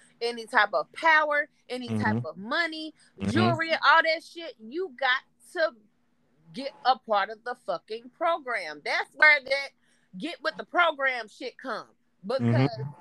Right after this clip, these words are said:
Speaker 1: this how shit go. Just 'cause you came in the picture, look, I have to live life a certain fucking way so I won't lose my damn life. It's
Speaker 2: Right.
Speaker 1: people out here who are jealous of you, who don't know, you know, who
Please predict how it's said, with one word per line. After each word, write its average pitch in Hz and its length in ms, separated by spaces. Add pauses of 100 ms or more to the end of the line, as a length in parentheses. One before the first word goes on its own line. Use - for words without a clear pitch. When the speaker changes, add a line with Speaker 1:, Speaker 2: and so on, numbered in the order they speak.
(260)
Speaker 1:
this 240 260
how 294 200
shit 285 300
go. 220 240
Just 269 240
'cause 370 160
you 359 160
came 349 240
in 330 60
the 311 80
picture, 320 380
look, 254 240 (160)
I 339 260
have 339 120
to 240 60
live 262 340
life 233 220
a 208 60
certain 208 320
fucking 208 260
way 170 240 (480)
so 330 220
I 269 140
won't 285 240
lose 427 260
my 220 220
damn 165 280
life. 120 280 (360)
It's - 120
Speaker 2:
Right. 101 240
Speaker 1:
people - 160
out 277 160
here 302 180
who 302 180
are 190 120
jealous 269 380
of 302 160
you, 269 280 (280)
who 214 160
don't 208 340
know, 277 380 (360)
you 269 140
know, 240 240
who 233 380